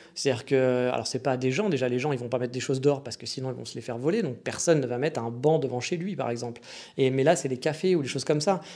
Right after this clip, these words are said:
Bah, ils ont leurs bancs, ils ont leurs chaises, et il y a des chaînes tout autour. C'est triste. Ouais, c'est vraiment triste de voir ça, alors qu'au Japon, vous avez pas besoin de faire ça, parce que personne va voler,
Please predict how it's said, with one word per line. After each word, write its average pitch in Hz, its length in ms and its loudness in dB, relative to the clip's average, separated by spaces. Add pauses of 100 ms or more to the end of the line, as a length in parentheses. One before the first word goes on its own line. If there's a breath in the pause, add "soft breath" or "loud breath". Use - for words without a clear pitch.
(160 loud breath)
Bah, 123 180 2 (160)
ils 135 220 0
ont 160 80 4
leurs 123 200 0
bancs, 170 380 6
ils 139 200 -2
ont 139 80 -2
leurs 120 140 -4
chaises, 165 460 4
et 135 60 -2
il 131 60 0
y 131 100 4
a 135 40 4
des 135 100 4
chaînes 165 240 4
tout 165 180 -2
autour. 190 340 0 (280 loud breath)
C'est - 180 -2
triste. - 440 -2 (240)
Ouais, 135 120 0
c'est 131 140 -2
vraiment 131 240 2
triste 147 260 -2
de 139 60 4
voir 139 160 2
ça, 185 160 2
alors 139 160 2
qu'au 139 100 0
Japon, 131 300 0
vous 120 140 -4
avez 113 160 -4
pas 131 120 -4
besoin 143 300 0
de 151 80 -2
faire 123 140 -10
ça, 135 160 -6
parce - 260 -10
que - 80 -4
personne 151 360 0
va 135 120 2
voler, 143 320 0